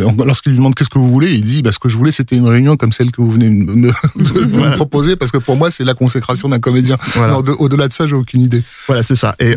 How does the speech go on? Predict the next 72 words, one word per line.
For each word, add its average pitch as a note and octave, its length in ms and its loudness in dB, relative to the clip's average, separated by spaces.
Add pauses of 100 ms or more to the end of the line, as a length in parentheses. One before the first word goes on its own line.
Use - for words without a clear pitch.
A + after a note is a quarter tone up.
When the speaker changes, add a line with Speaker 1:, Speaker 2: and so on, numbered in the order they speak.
Speaker 2:
et A#2 60 2
en A#2 80 2
fait, F#3+ 200 -2
en B2+ 80 0
gros, D#3 180 0
il D3+ 80 0
est A#2 60 2
quand C#3 100 -2
même D3+ 120 -2
allé C#3+ 140 0
chercher, C#3+ 400 0
euh, G#2+ 240 2
Larry A2 260 2
David, A#2 320 -2
qui - 160 -2
est A2+ 60 2
pour B2 260 0
lui, C#3 160 0
pour - 180 -2
le B2+ 60 0
coup, E3+ 160 0
lui D#3+ 200 4
aussi E3+ 340 2
a D3 60 2
été A#2 200 -2
un A2 60 2
stand-up A#2+ 360 -2
comédien, A#2 320 0
bon, - 560 -4
plutôt C#3 220 -2
dans C#3 100 0
les A#2 140 0
années A#2 120 2
soixante-dix, A#2+ 500 0 (520)
qui A#2+ 300 0
est A#2 40 0
passé A#2+ 280 -2
à C#3+ 60 0
l'écriture, B2+ 580 -2
qui - 80 -4
a G#2 40 2
notamment A2+ 400 0
passé A2 300 -2
au A#2 100 0
Saturday G#2 300 0 (120)
Night A2 140 -2
Live, A#2+ 220 0
même F#2+ 120 2
si - 100 -6
ça G2 80 -4
s'est F2+ 140 -2
pas - 180 -4
très - 160 -2
bien G#2 140 2
passé, A2 180 2
on B2 80 2
en G2 60 2
parlera G2+ 240 0
plus A2 160 0
tard. D3 340 -2
Speaker 1:
<laughs> A2+ 300 -8
Speaker 2:
Voilà, C3 260 0
c'est B2 120 -2
le G2+ 60 2
moins, G#2+ 280 2
c'est A2 120 0
le F#2 60 2
moins A#2 180 4
qu'on G#2+ 120 -2
puisse A2 160 0
dire. F3 160 2 (460)
Euh, A2 440 2